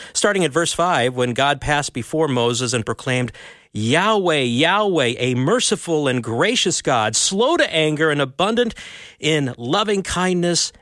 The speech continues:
and truth, keeping loving kindness for thousands, forgiving iniquities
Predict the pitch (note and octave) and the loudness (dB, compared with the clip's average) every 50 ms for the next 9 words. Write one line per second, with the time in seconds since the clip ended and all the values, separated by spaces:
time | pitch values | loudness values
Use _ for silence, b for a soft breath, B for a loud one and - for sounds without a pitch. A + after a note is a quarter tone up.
0 | b - - B2 A#2+ A#2 - - - - - - - - F#3 G3 D#3 A2+ F#2+ - | b -6 -4 -4 -4 -4 -6 -6 -4 -4 -2 -2 -2 0 2 2 2 0 -2 -6
1 | - - - F#3+ G#3 A3 - G#3 F#3+ F3 E3 C#3 C3+ D3 D#3+ D#3+ E3 D#3+ D3+ - | -8 -6 -2 -2 -2 0 0 0 0 0 0 0 0 -2 0 0 -2 -4 -4 -2
2 | - D3+ C#3+ C#3+ D3+ D3 D3+ C#3 - B B B B B - G2+ - - - - | -2 0 0 0 2 0 0 0 -2 B B B B B -10 -8 -8 -10 -12 -10
3 | - - - - - - E3 B2+ C3+ B2+ A2 - - B2+ A#2 B2 E3+ A#3 C#4+ D4 | -4 -2 -2 0 0 0 0 0 0 -2 -2 -2 -4 -6 -6 -4 -2 -2 0 2
4 | C4+ A#3+ A3+ G#3+ F#3+ F#3+ F3+ - F3 E3+ D#3+ D3 B2+ - | 2 2 2 4 2 2 0 0 0 0 2 2 0 0